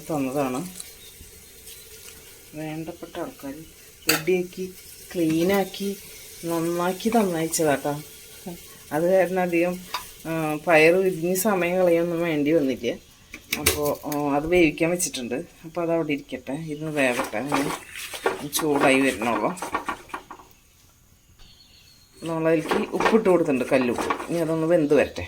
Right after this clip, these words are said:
അപ്പോഴേക്കും നമുക്കിവിടെ, ആ, വെള്ളരിക്ക മോര് കറി ഉണ്ടാക്കാം. കുക്കർ ചൂടാക്കി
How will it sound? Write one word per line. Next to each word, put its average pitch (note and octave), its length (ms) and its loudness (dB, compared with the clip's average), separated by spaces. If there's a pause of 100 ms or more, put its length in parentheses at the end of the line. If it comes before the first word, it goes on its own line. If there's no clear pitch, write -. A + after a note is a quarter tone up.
(140)
അപ്പോഴേക്കും D#3+ 300 -6
നമുക്കിവിടെ, E3+ 420 0 (800)
ആ, - 20 -4 (480)
വെള്ളരിക്ക D#3 580 4 (120)
മോര് D#3 280 4
കറി C3+ 220 6
ഉണ്ടാക്കാം. B2 360 -2 (2500)
കുക്കർ D#3+ 380 10
ചൂടാക്കി - 540 10